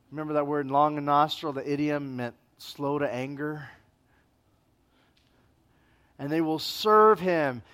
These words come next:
as Hamelech the king. And he is the only one who can forgive them of their iniquities.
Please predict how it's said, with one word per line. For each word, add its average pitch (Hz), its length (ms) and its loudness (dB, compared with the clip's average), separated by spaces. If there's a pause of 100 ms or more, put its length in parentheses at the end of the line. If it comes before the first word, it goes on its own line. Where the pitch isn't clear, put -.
(140)
as 147 320 -4 (160)
Hamelech 185 580 6 (1120)
the 139 120 -6
king. 160 580 -8 (4000)
And 127 140 -8
he 175 180 0
is 151 180 0
the 147 160 -6
only 156 280 -4
one 147 240 -2
who 135 200 -6
can 143 180 -10
forgive 135 580 -6
them 127 220 -6
of 123 320 -4
their 120 240 -2 (240)
iniquities. 127 1040 -8